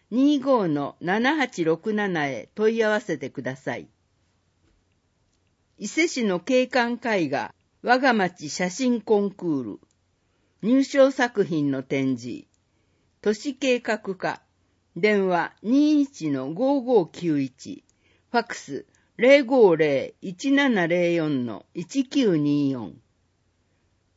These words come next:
同コンクールの入賞作品を巡回展示します。二次元コードがあります。時、ところ、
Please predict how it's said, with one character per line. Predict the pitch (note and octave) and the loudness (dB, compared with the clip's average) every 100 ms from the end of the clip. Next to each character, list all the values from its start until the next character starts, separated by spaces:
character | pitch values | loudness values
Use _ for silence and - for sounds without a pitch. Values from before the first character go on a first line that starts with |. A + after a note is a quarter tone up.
| _ | _
同 | E3+ D4+ D#4 | 0 0 4
コ | B3 A3 | 4 4
ン | A3+ | 2
ク | - A3+ | -4 -2
ー | |
ル | F#3+ E3 | 0 0
の | D3+ | 0
入 | D#3 G#3+ B3+ | 0 0 0
賞 | - B3 | 4 2
作 | B3 A#3 - F#3 | 2 -4 -2 -2
品 | F3 D3 C#3 | 0 -2 -2
を | C3+ - _ - | -6 -10 _ -8
巡 | G3 C#4+ | 0 0
回 | D4 D4 C#4+ | 0 0 -2
展 | C#4 C#4 B3 E3 | 0 0 0 -2
示 | D3 | -6
し | - | -6
ま | C#3 C#3+ | -4 -6
す。 | - - - _ _ _ _ _ _ _ | -8 -20 -20 _ _ _ _ _ _ _
二 | F#3 G#3+ | -4 -4
次 | A3 | -4
元 | C4 D4+ | -2 -2
コ | C4+ C#4 | 0 0
ー | |
ド | A3 D#3+ | 0 -2
が | C#3+ | -2
あ | B2+ | -6
り | B2+ | -8
ま | A2 | -12
す。 | - - - _ _ _ _ _ _ _ _ _ | -14 -20 -20 _ _ _ _ _ _ _ _ _
時、 | G3+ G#3 C4+ B3 | 0 0 -4 -8
と | - F#3+ | -6 -2
こ | G3+ G3 | 0 2
ろ、 | E3+ - | 2 0